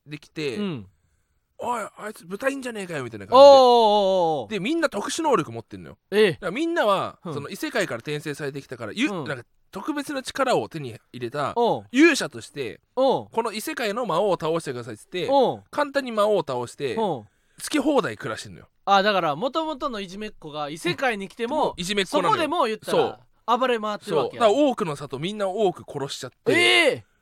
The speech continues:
Speaker 1: で、主人公と仲良くなってた女の子とかも、
Speaker 2: うん。
Speaker 1: もう全員もうやられちゃって、
Speaker 2: ほう。
Speaker 1: お、生き残ったオークと主人公が、
Speaker 2: うん。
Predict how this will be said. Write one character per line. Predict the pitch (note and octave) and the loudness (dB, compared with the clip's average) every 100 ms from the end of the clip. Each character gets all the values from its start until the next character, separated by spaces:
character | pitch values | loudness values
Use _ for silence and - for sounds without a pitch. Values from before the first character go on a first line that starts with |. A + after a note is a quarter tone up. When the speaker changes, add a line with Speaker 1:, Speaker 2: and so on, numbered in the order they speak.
| _ | _
Speaker 1:
で、 | G3+ | -10
主 | G#3 B3 | -8 -8
人 | D4 - | -8 -6
公 | D3 C3+ | -4 -4
と | |
仲 | C#3+ E3 D#3 | -4 -2 -2
良 | B2 | -4
く | |
な | A#2+ | -8
っ | |
て | A2+ | -10
た | A2+ A2+ - | -10 -10 -10
女 | D3 D3+ | -10 -8
の | C#3+ | -10
子 | C3 B2+ | -10 -12
と | C3+ | -10
か | D#3 | -4
も、 | A3+ A3+ | -2 -2
Speaker 2:
う | A3 | -4
ん。 | C#3+ G2+ - | -6 -12 -16
Speaker 1:
も | B2+ | -18
う | - - | -18 -8
全 | E3+ F#3 F3+ F3 E3+ | -6 -4 -6 -6 -8
員 | D#3 | -6
も | C#3+ A2 | -6 -4
う | |
や | A#2+ | -6
ら | B2+ | -6
れ | B2 | -8
ち | - | -12
ゃ | |
っ | A#2 | -16
て、 | - A2 | -8 -6
Speaker 2:
ほ | A3 G#3+ C#3+ G2 - _ - | -2 0 -2 -8 -20 _ 0
う。 | |
Speaker 1:
お、 | A3 G3+ - | 2 0 -6
生 | F#3 | -10
き | G3 | -4
残 | G3 F#3+ | -2 -2
っ | |
た | - D3 | -2 -2
オ | F3 D#3 | 2 0
ー | |
ク | - | 0
と | C3+ | -8
主 | - C#3 | -8 -10
人 | C#3 | -10
公 | A2+ A2+ | -6 -4
が、 | B2 B2+ F2+ | -2 -4 -4
Speaker 2:
う | |
ん。 | G3 | -8